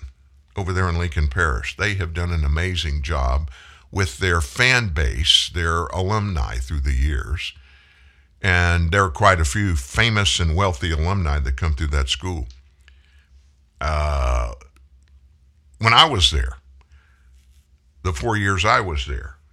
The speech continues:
two of those years, the school won two national championships in football. And listen to these N F L All-Pros that came off of those two teams. Fred Dean, by the way, Fred Dean, defensive tackle,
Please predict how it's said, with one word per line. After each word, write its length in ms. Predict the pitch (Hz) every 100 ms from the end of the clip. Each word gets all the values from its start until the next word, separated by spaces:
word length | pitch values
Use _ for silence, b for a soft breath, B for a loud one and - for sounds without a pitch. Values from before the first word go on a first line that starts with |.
| -
two 220 | - 151
of 100 | 101
those 280 | 92 90 78
years, 500 | 82 80 95 98 - - -
the 100 | 87
school 480 | 85 - 107 101 92
won 380 | 87 95 95 87
two 200 | - 127
national 580 | 110 87 80 - 85 76
championships 1000 | 71 110 104 - 69 64 76 69 - - b b b
in 140 | 85
football. 520 | 71 - - 60 60 - B B -
And 220 | 110 139
listen 280 | 196 - 180
to 60 |
these 240 | 156 131 120
N 120 | 123
F 160 | 113 113
L 180 | 104
All-Pros 640 | 101 92 80 123 107 82 - B B
that 100 | 87
came 240 | 113 104
off 240 | 95 92 92
of 140 | 78
those 260 | 85 82 -
two 200 | 90 78
teams. 640 | - 60 65 55 - - - b b b b b b
Fred 320 | - 135 117
Dean, 280 | 123 131 85
by 180 | 73 71
the 120 | 62
way, 300 | 58 58 107
Fred 300 | - 98 87
Dean, 260 | 98 95 82
defensive 560 | 82 92 80 73 65
tackle, 480 | - 69 64 101